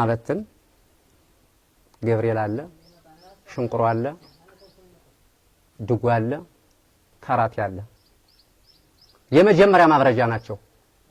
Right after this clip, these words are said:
ፋኖም ቢሞት አማራ ነው፣ ሰላም አስከባሪውም ቢሞት አማራ ነው፣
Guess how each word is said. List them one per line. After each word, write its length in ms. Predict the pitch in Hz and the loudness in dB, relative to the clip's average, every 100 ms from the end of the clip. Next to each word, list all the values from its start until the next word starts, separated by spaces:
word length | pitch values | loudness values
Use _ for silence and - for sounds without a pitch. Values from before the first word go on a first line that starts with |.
| _ _ _ _ - - _ _ _ _ _ - | _ _ _ _ -20 -20 _ _ _ _ _ -2
ፋኖም 380 | 175 214 233 226 | 2 2 2 2
ቢሞት 360 | 226 202 233 - _ _ _ _ _ _ _ 120 | 2 2 0 -6 _ _ _ _ _ _ _ -10
አማራ 220 | 113 113 127 | -8 -6 -6
ነው፣ 120 | 202 - _ _ _ _ _ _ _ _ _ _ | -8 -16 _ _ _ _ _ _ _ _ _ _
ሰላም 180 | - 127 | -10 -8
አስከባሪውም 420 | 131 151 135 143 | -8 -8 -6 -4
ቢሞት 240 | 131 127 117 | -2 -2 -4
አማራ 260 | 113 107 104 | -6 -4 -4
ነው፣ 120 | 131 | -6